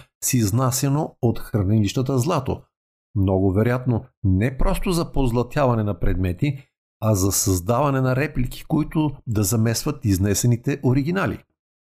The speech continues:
Този факт повдига съмнение за наличие на организирано изнасяне на злато от хранилищата от лица, принадлежащи към висшите ешалони. Докладът привежда примери за съпротива от страна на целия държавен апарат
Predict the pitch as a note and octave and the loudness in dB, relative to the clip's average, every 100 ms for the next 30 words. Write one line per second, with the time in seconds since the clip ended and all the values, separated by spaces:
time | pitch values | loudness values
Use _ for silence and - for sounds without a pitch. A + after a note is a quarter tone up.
0 | _ _ _ - A2 G2+ G#2+ C#3+ - - | _ _ _ -2 0 2 0 -2 -4 -8
1 | - C#3+ B2+ C#3+ D3 - C#3+ D#3 E3 E3+ | -4 -4 -2 0 0 0 0 2 2 2
2 | B2+ C#3+ C#3+ D#3+ D#3+ D3+ C#3+ C#3 D3 C3+ | 2 0 0 -2 -2 0 0 0 2 2
3 | D#3 D#3+ E3+ C#3+ A#2+ C3 D3 C#3+ C3 G#2 | 2 2 0 0 0 0 0 0 0 0
4 | A2+ A2+ C#3 C3 - A2 G#2 G#2+ G#2 C3 | 0 0 0 -2 -2 0 2 0 0 -2
5 | E3 - - _ - A#2+ A2 G#2 F#2 - | -4 -6 -16 _ -2 -2 0 0 0 -2
6 | A2+ B2+ - _ - B2 B2 A2 G#2+ G#2 | -2 -4 -12 _ -2 0 2 0 0 0
7 | F#2+ - B2+ A#2+ G#2 G2 - - C3 C#3+ | -2 -4 -2 0 2 2 0 -2 0 0
8 | B2+ E3 F3+ C3+ - _ _ _ _ _ | 0 0 0 -2 -6 _ _ _ _ _
9 | _ _ _ _ G2 G#2+ - F#3 G3+ G3 | _ _ _ _ -2 0 2 0 -2 -4
10 | - - - - B2 A2+ C3+ B2 B2 - | -4 -4 -4 0 0 2 2 0 -2 0
11 | D3 C#3 D#3+ C3+ A2+ - - - - - | 2 2 0 0 0 -2 -2 -2 -2 -2
12 | F#3 D#3 - C3+ D3 C#3+ C3 - F3 F3 | 0 0 0 -2 0 -2 -4 -4 -2 -2
13 | D#3+ D3 D#3+ D3 C3 C3+ C#3 C#3 - | -2 -2 -2 -2 -2 -2 -2 -4 -10